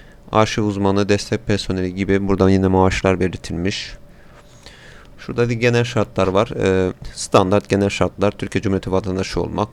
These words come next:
altı yüz elli yedi sayılı Devlet Memurları Kanunu'na uymak, on sekiz yaşını bitirmiş olmak, askerlikle ilişkisi, e, olmamak, kamu haklarına mahrum olmamak, herhangi bir ceza almamış olmak, hapis yatmamış olmak, e, arşiv, e, sicilinin temiz olması gerekiyor.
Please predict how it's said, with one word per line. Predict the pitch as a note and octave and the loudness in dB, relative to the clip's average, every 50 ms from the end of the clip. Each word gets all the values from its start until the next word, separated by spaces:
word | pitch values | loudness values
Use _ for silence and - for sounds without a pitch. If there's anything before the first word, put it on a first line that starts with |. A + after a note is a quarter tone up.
| - - | -2 0
altı | G2+ F#2+ - - G2+ | 0 0 0 -2 -4
yüz | F#2+ G2 F#2+ | -6 -2 -2
elli | G2 F#2+ F#2 F#2+ | -2 -2 0 -2
yedi | F#2+ F#2+ F#2+ F#2+ | -4 -4 -4 -6
sayılı | - F#2+ F#2+ F#2+ F#2+ F#2 | -4 -2 -2 -2 0 -2
Devlet | G2 F#2+ G2 F#2+ - | -2 -2 -2 -2 -2
Memurları | G2 F#2+ F#2 F#2 F#2+ F#2+ F#2+ | -2 -4 -2 -2 -4 -4 -4
Kanunu'na | - - F#2+ F#2+ F#2+ F#2+ F#2+ F#2 F#2+ - - - - - - - - - - - | -2 -2 -2 0 0 -2 -4 -4 -6 -8 -12 -20 -20 -20 -20 -20 -20 -20 -8 -2
uymak, | A2+ G#2+ G2 F2+ F2 F#2 - - - | 0 0 2 2 2 0 0 0 -2
on | G#2 G2+ | -2 -2
sekiz | - - F#2+ F#2+ | -2 -6 -6 -4
yaşını | G2 F#2+ - - G#2 G2 F2+ | -4 -4 -4 -4 -6 -6 -6
bitirmiş | - - - G2+ G2 G2 - F2+ | -6 -8 -6 -6 -4 -4 -2 -2
olmak, | F2 F2 F2 F#2+ - - | -2 -2 -2 -4 -4 -4
askerlikle | G2 - - - G#2 F#2+ - G#2 | -6 -6 -4 -6 -6 -6 -4 -6
ilişkisi, | G2 F#2+ - - - - - G2+ - - - - - A#2 | -6 -6 -6 -12 -14 -10 -8 -8 -8 -8 -12 -16 -8 -4
e, | G2 F#2 | -4 -4
olmamak, | E2 F#2+ G2+ G2 F#2+ F#2 F2 E2+ F2+ G2+ - - | -2 -2 -2 0 -2 -2 -4 -4 -6 -6 -8 -6
kamu | - G#2+ G2+ G2 | -6 -2 -2 -2
haklarına | F#2+ - - G2 F#2+ F#2+ | -2 -2 -4 -6 -4 -4
mahrum | F#2+ F#2+ F#2+ F#2+ F#2+ G2 G2 G2 | -4 -2 0 0 0 0 0 0
olmamak, | G2 G2 F#2+ F#2 F2 E2 F#2 - | -2 -2 -2 -4 -6 -6 -6 -6
herhangi | - F#2 G2 G2 G2 F#2+ F#2 F#2+ | -6 -4 -4 -4 -4 -4 -4 -6
bir | G2 G2 - - - - - - - - - | -6 -6 -8 -14 -20 -20 -20 -20 -20 -20 -6
ceza | - - G#2 F#2+ G#2 G2+ | 0 0 2 4 4 4
almamış | G2+ G#2 G2+ G2 F#2+ F#2 - - | 4 4 2 2 0 -2 -4 -4
olmak, | F#2 F2+ F#2 F#2 F2+ - | -4 -4 -4 -6 -6 -6
hapis | G#2 - - G2+ - - | -8 -8 -8 -10 -6 -4
yatmamış | G#2 G2+ - F#2+ F#2+ F#2 F2+ - - | -4 -4 -2 -4 -6 -6 -6 -8 -8
olmak, | F2+ F2+ F2 F#2 F#2 - | -6 -4 -6 -6 -6 -8
e, | - - - F#2 F2+ F2+ F2+ | -8 -6 -4 -4 -4 -4 -4
arşiv, | - F#2+ F#2+ G2 - - G#2+ G2 G2 G2 - A2+ - | -2 -2 -2 -2 -2 -4 -6 -6 -6 -8 -12 -10 -8
e, | F#2+ F#2 F#2 F#2 | -8 -6 -8 -8
sicilinin | - - F#2+ F#2+ G2+ F#2 F#2+ F#2 F#2 | -10 -10 -6 -4 -4 -4 -4 -6 -8
temiz | F#2+ - - F#2+ G2 G2 G2 | -8 -6 -4 -2 -2 -2 -2
olması | G#2 G2 F#2+ F#2 F2+ - - - | -4 -4 -4 -4 -8 -10 -10 -10
gerekiyor. | F2 E2+ E2 F2 - - G2+ G#2+ | -8 -8 -8 -10 -8 -6 -6 -6